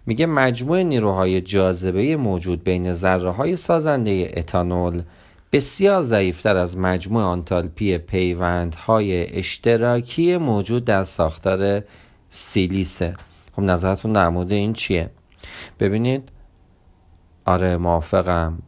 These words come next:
نیروهای جاذبهٔ موجود بین ذره‌های سازندهٔ اتانول از نوع هیدروژنیه. چرا؟ اولا خب اتانول یه ترکیب مولکولیه، ما اینو می‌دونیم و اتانول یه ویژگی خیلی مهم داره،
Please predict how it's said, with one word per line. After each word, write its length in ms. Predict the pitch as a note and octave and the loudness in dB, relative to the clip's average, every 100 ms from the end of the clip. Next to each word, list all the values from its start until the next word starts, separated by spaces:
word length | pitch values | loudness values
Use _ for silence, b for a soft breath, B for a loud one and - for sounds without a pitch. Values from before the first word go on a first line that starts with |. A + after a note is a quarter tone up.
| - | -8
نیروهای 880 | G2 G2+ G2+ G2 F#2 F2 B2 D3+ D#3 | 0 2 4 2 2 6 6 6 0
جاذبهٔ 880 | B2+ G#2 F#2 E2+ F#2 F2 A2+ B2+ F#2+ | 2 2 2 2 -2 0 2 2 0
موجود 720 | F2 F2 F2 E2+ D#2+ A2 E2 | 0 0 0 -2 -2 -4 -2
بین 300 | G#2 A#2 G2 | 0 0 0
ذره‌های 520 | E2 F2 E2 E2 E2+ D#2+ | 0 0 2 0 0 -2
سازندهٔ 800 | E2 E2+ E2 E2+ E2+ F2 E2 C#3+ | 0 0 0 -2 0 -2 -2 -6
اتانول 760 | G2+ - G#2+ B2 C#3+ D3 D3 C#3+ B B B B | -6 0 0 2 0 0 -2 -6 B B B B
از 300 | F#2 F#2 F#2 | 0 0 0
نوع 220 | G#2+ B2 | 0 0
هیدروژنیه. 1120 | B2 G#2 F2 D#2+ E2 D#2+ E2 D#2+ E2 F2 D#2+ F#2 B B B B B B | 0 -2 -4 -2 -2 -2 -2 -2 0 -2 -2 -6 B B B B B B
چرا؟ 320 | - D#3+ C3+ | 0 4 4
اولا 400 | B2 D3+ F3 F3 | 4 2 2 2
خب 200 | E3+ F3 | 0 -2
اتانول 500 | B2 B2+ C3 B2+ D3+ | -2 0 0 0 0
یه 100 | D#3+ | -2
ترکیب 540 | E3+ C#3 A#2 A2+ D3 D#3 | 0 4 4 2 -2 0
مولکولیه، 760 | E3+ C3 G2 F2+ - G2 C3+ | 2 0 0 -2 -4 0 0
ما 120 | G2+ G#2 | 0 0
اینو 140 | B2 | 0
می‌دونیم 480 | D3 D#3+ F#2+ D#2+ E2 E2 B B B B B B B - - | -2 -2 -2 -2 -6 -10 B B B B B B B -14 0
و 200 | G#2 F#2+ | 2 2
اتانول 520 | G#2 - G#2 G#2+ D3+ | 0 0 0 2 0
یه 120 | D#3+ F3 | 2 2
ویژگی 720 | B2 G#2 F#2 G2 F2+ C3 D#3+ | 2 -2 0 -2 -2 -2 0
خیلی 380 | D#3 A2+ F#2+ F#2+ | 0 0 0 0
مهم 420 | F#2 F2 A#2+ D#3 | 0 0 0 0
داره، 640 | A#2 G2 F#2 F#2 F2+ F2+ | 2 2 2 0 0 -2